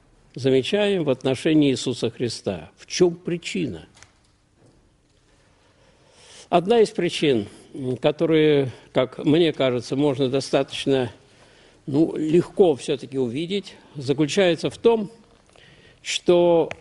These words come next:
мы, люди, настолько глубоко погружены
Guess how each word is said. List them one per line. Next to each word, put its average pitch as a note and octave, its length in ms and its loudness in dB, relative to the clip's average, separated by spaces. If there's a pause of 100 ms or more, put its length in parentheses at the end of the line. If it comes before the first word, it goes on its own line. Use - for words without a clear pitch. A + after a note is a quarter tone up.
(1400)
мы, G3+ 440 4 (1000)
люди, A2+ 540 0 (220)
настолько D3+ 640 0
глубоко C#3+ 640 0
погружены D#3 1000 0